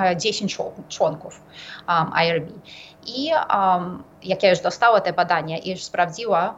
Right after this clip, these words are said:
bo, e, em, tu też jest, e, ważne powiedzieć, że my jesteśmy, e, em, regulatory office, to znaczy, że my nie, e, ja nie jestem lekarzem, ale mam wykształcenie,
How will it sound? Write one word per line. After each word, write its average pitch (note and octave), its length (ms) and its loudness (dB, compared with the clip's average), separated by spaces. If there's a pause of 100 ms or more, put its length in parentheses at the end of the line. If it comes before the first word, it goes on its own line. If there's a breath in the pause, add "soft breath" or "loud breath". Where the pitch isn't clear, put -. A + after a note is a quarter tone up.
bo, F3 360 0
e, E3+ 320 0
em, E3 460 0 (340)
tu F#3 120 -10
też G3 320 0
jest, - 180 -12
e, - 420 -4
ważne F#3 220 4
powiedzieć, G#3+ 420 0
że F#3 320 6
my G3 120 -4
jesteśmy, F#3+ 480 -6
e, F3 280 0 (560)
em, E3 200 -4
regulatory F#3+ 540 2
office, - 460 2 (280 loud breath)
to F#3+ 100 2
znaczy, G3 340 0
że F#3+ 180 2
my F#3+ 300 -2
nie, G3+ 300 -2
e, F3+ 240 2 (160)
ja G3 120 4
nie F#3+ 140 -2
jestem G3+ 260 -6
lekarzem, G3+ 400 -2 (520 loud breath)
ale F3 280 2
mam G3 240 0
wykształcenie, F#3+ 880 -2